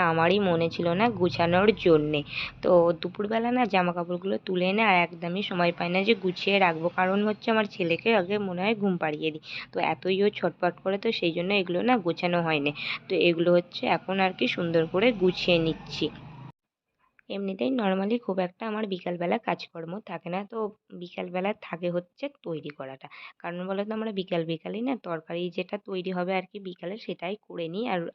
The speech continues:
আটাটা হচ্ছে মেখে নিই, সেটা হচ্ছে রাতে করার জন্যে। তো তারপর দেখো ছেলেকে ঘুম থেকে তুলে ওকে খাওয়ানোর পর এখন চলে এসেছি রান্নাঘরে। তো বিকালবেলায় তো এই বললাম আগেই যে রান্নাটা করে নেওয়া হয়,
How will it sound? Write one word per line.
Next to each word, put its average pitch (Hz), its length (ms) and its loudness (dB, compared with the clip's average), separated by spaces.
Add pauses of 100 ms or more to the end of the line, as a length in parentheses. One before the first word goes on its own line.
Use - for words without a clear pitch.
আটাটা 160 340 -14
হচ্ছে 170 240 -16
মেখে 185 320 -8
নিই, 254 220 -6
সেটা 165 240 -6
হচ্ছে 170 280 -10
রাতে 170 340 -8 (120)
করার 147 240 -8 (100)
জন্যে। 147 220 -8 (460)
তো 226 60 -16 (200)
তারপর 196 380 -6
দেখো 185 320 -6
ছেলেকে 170 380 -4
ঘুম 180 200 -12 (120)
থেকে 180 160 -10 (120)
তুলে 180 200 -8
ওকে 190 240 -10
খাওয়ানোর 165 340 -4
পর 180 240 -12
এখন 180 320 -10
চলে 170 240 -8
এসেছি - 300 -12
রান্নাঘরে। 160 580 -2
তো 247 120 -14
বিকালবেলায় 170 580 -6
তো 196 100 -10
এই 208 100 -6
বললাম 185 420 -6
আগেই 180 260 -4
যে 190 140 -4 (480)
রান্নাটা 160 360 -8
করে 180 260 -4
নেওয়া 165 240 -4
হয়, 208 120 -4